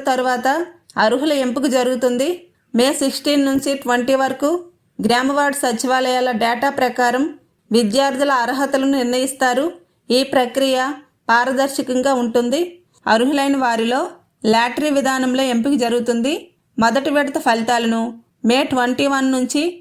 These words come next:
ట్వంటీ ఫోర్ మధ్యలో విడుదల చేస్తారు. సీట్లు పొందిన వారు ప్రవేశ నిర్ధారణ జూన్ టూన జరుగుతుంది. సీట్లు మిగిలితే రెండో విడత లాటరీ ఉంటుంది. రెండో విడత ఫలితాలను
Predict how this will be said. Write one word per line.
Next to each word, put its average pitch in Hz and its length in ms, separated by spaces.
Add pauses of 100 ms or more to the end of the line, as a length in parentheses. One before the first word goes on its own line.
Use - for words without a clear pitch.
(300)
ట్వంటీ 254 420
ఫోర్ 269 180 (100)
మధ్యలో 247 380 (120)
విడుదల 247 280 (100)
చేస్తారు. 247 480 (500)
సీట్లు 294 400
పొందిన 247 280 (100)
వారు 226 260 (440)
ప్రవేశ 254 340 (180)
నిర్ధారణ 226 500 (560)
జూన్ 285 300
టూన 277 260 (140)
జరుగుతుంది. 240 520 (360)
సీట్లు 285 400
మిగిలితే 247 400 (480)
రెండో 254 320
విడత 277 280
లాటరీ 240 440
ఉంటుంది. 247 380 (480)
రెండో 254 320
విడత 277 260
ఫలితాలను 233 580